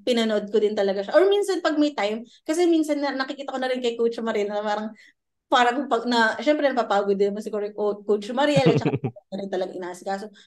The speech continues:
Speaker 1: May video naman na pwede naman talagang balik-balikan
Speaker 2: Mm-mm.
Speaker 1: every time na may makalimutan. Syempre, hindi natin maiwasan na may makalimutan kasi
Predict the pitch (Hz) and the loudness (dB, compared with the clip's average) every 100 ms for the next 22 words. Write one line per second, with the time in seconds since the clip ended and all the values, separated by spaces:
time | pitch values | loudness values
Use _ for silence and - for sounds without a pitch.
0 | - 370 339 - 302 285 240 190 190 294 | 2 4 6 4 4 4 2 0 -2 -2
1 | 269 226 220 214 208 202 196 196 196 214 | 0 0 0 -2 -6 -4 -2 -2 -2 -4
2 | - 202 190 175 214 262 277 285 - - | -4 -6 -4 -2 2 2 2 -4 -10 -16
3 | - 185 185 - - 180 160 165 156 156 | -12 -12 -12 -16 -10 -6 -6 -4 -6 -2
4 | 277 294 247 254 285 247 220 202 202 196 | -2 0 0 2 2 2 0 -2 -4 -4
5 | 180 175 185 185 175 170 165 175 190 233 | -2 -2 -4 -6 -6 -6 -4 -6 -4 -6
6 | 226 220 277 | -6 -4 -2